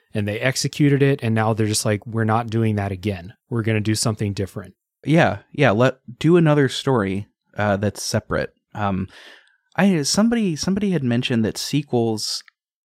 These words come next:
Speaker 2: that, that they weren't a fan of sequels because just, just tell the full story, you know, like, in,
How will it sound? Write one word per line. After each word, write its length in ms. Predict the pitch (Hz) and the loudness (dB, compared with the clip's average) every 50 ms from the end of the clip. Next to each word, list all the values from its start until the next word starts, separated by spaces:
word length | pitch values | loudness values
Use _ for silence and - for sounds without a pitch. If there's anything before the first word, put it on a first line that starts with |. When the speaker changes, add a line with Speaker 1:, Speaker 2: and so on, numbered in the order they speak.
| _ _ _ _ _ _ _ | _ _ _ _ _ _ _
Speaker 2:
that, 260 | - 110 123 117 - 110 | -8 -4 -4 -4 -2 -2
that 140 | 120 110 | -4 0
they 80 | - 123 | 0 2
weren't 200 | 120 127 147 156 | 2 2 2 2
a 40 | 139 | 0
fan 200 | - 135 127 120 | 0 0 0 0
of 120 | 110 - | -2 -2
sequels 400 | - - 113 - - 110 104 104 | -2 -4 -2 -2 -2 -2 -2 -2
because 580 | 113 107 - - - 107 104 101 98 - - - - - - _ _ _ _ - | -4 -6 -4 -2 0 0 0 0 -4 -6 -10 -10 -12 -18 -20 _ _ _ _ -8
just, 260 | 123 120 110 - - _ _ _ - - - | -4 -4 -4 -4 -6 _ _ _ -14 -12 -10
just 240 | 120 113 110 - - | -6 -6 -6 -4 0
tell 140 | - 120 113 | 0 0 0
the 80 | 110 | 0
full 240 | - - - 120 104 | -2 -2 0 0 0
story, 560 | - - - - 101 98 101 110 117 135 131 - _ _ _ - | -2 -4 -2 -2 0 0 0 0 -2 -2 -6 -10 _ _ _ -8
you 140 | - 117 120 | -2 0 2
know, 180 | 120 120 120 123 | 4 4 4 2
like, 240 | 117 113 107 101 - | 2 0 0 0 0
in, 260 | 101 107 107 104 | 0 2 2 2